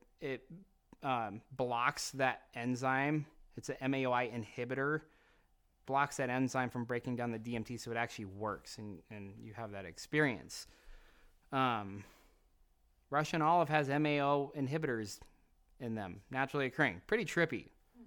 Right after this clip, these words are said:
really interesting. Beta carbolines, I still do not understand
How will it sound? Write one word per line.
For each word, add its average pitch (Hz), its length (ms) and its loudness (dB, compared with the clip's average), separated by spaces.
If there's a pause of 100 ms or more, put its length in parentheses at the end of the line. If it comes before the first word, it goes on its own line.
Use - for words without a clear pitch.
(100)
really 170 280 6
interesting. 131 480 0 (360)
Beta 214 220 10
carbolines, 175 720 8 (240)
I 180 300 6
still 160 500 6
do 139 220 2
not 143 340 6
understand 123 840 2